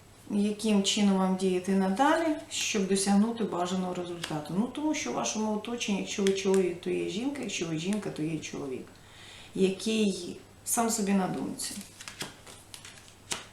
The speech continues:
Вам потрібно йти зовсім іншим шляхом, зовсім по-іншому. Тільки таким чином, якщо ви будете зовсім по-іншому діяти,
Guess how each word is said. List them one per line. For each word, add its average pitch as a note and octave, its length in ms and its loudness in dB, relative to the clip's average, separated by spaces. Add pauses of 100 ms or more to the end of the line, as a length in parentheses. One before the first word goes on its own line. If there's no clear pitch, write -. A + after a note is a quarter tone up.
(640)
Вам A#3 340 2
потрібно D4+ 380 2
йти C4 260 -2
зовсім A#3+ 340 0
іншим A3 280 0
шляхом, E3 580 -4
зовсім G#3 360 -2
по-іншому. F3 680 -2
Тільки A3 260 -6
таким G3+ 360 0
чином, F#3 400 0
якщо F3+ 340 -2
ви F#3 60 2
будете F3 360 -2
зовсім F3+ 460 -2 (160)
по-іншому F3 560 -4
діяти, A#3+ 460 -4